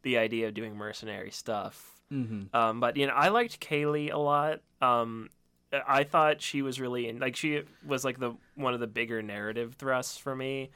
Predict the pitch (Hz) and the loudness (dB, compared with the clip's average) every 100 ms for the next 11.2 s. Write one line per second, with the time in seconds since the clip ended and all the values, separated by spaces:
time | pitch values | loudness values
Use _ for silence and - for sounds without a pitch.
0 | - - _ - 127 135 123 120 110 113 | -20 -20 _ -6 -2 0 0 0 0 0
1 | 113 113 123 117 107 - 113 110 110 113 | 0 -4 -4 -6 -6 -8 -4 -4 -4 -4
2 | 113 - 107 101 107 107 101 104 104 101 | -6 -6 -8 -8 -8 -8 -8 -8 -8 -8
3 | 95 98 - 135 151 147 151 151 120 - | -8 -6 -6 -4 0 0 0 -2 -6 -8
4 | 107 - _ _ - 120 110 107 107 110 | -12 -14 _ _ 2 2 2 -2 -10 -14
5 | - _ _ _ _ _ _ _ _ _ | -16 _ _ _ _ _ _ _ _ _
6 | _ _ 165 - - 151 151 143 143 139 | _ _ -20 -12 -8 2 6 8 6 4
7 | 156 139 143 123 110 123 117 113 107 107 | 2 4 4 2 -2 -2 -2 0 -2 -4
8 | - 104 - 107 104 104 104 107 110 104 | -6 -8 -8 -10 -10 -10 -10 -8 -6 -6
9 | 101 104 - 113 113 104 107 110 110 113 | -4 -4 -6 -8 -8 -6 -6 -6 -6 -6
10 | 113 120 117 123 117 113 117 113 110 - | -6 -8 -8 -8 -6 -6 -4 -4 -4 -6
11 | 123 123 | -8 -8